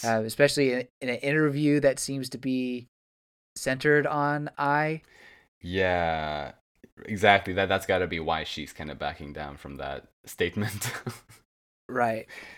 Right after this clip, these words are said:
Speaker 1: Now, why she calls him Akun is a whole other debate that we can have, but
Speaker 2: Oh?
Speaker 1: that's besides the point.
Speaker 2: I, I didn't even know there was a debate to be had there. <laughs>
Speaker 1: <laughs>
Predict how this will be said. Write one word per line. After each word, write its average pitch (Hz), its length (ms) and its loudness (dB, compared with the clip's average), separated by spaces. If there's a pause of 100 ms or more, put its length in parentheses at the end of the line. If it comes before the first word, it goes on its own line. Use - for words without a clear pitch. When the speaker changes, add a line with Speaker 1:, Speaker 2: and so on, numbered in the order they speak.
(160)
Speaker 1:
Now, 180 260 12
why 190 280 10
she 196 140 0
calls 170 300 6
him 143 240 0 (140)
Akun 123 720 4
is - 260 -14 (140)
a 123 240 -8
whole 135 260 4
other 127 180 0
debate 120 520 2
that 120 80 -8
we 120 100 -8
can 120 140 -10
have, 110 480 -10
but 110 140 -10 (260)
Speaker 2:
Oh? - 200 4 (320)
Speaker 1:
that's 117 140 -10
besides 107 320 -8
the 110 80 -18
point. 107 300 -10 (560)
Speaker 2:
I, 113 260 4 (180)
I 101 200 0 (260)
didn't 107 240 -2
even 104 140 -4
know 101 100 0
there 98 80 2
was 98 140 0
a 101 40 -2
debate 98 220 0
to - 80 -10
be 104 80 0
had 110 200 6
there. - 540 8 (140)
<laughs> 220 80 -4 (680)
Speaker 1:
<laughs> - 520 -2